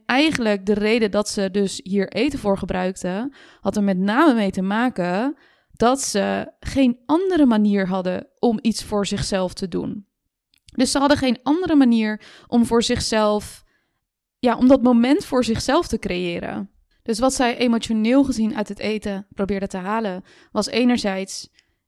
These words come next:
iets voor zichzelf en anderzijds ook een vorm van ontspanning, van,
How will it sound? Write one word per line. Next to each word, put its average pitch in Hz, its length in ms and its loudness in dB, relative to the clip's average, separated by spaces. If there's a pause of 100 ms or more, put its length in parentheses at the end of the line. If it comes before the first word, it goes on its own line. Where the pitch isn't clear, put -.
(140)
iets - 240 0
voor 220 180 -2
zichzelf 208 800 -6 (300)
en 220 180 0
anderzijds 220 920 0 (280)
ook 240 220 2
een 220 160 4
vorm 214 320 0
van 196 460 -2
ontspanning, 208 1040 -2
van, 190 600 -2